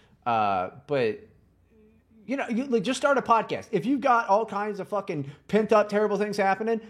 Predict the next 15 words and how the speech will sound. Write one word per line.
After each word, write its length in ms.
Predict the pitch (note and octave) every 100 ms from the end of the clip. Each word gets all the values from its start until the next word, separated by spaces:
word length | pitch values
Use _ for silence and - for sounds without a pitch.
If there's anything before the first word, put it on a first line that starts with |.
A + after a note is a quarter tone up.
| -
just 180 | A3+ -
start 160 | B3+
a 40 | A#3
podcast 500 | A3+ G#3+ G3+ C3 -
or 60 |
start 200 | F3+ A3
doing 140 | G#3+ G#3+
stand 360 | G#3 A3 A3
up 180 | D3+ C3+
or 60 | D3+
just, 260 | D#3 D3
like, 160 | F3 C3 -
I 140 | F3+
don't 160 | F3 D3
know, 260 | C3+ D3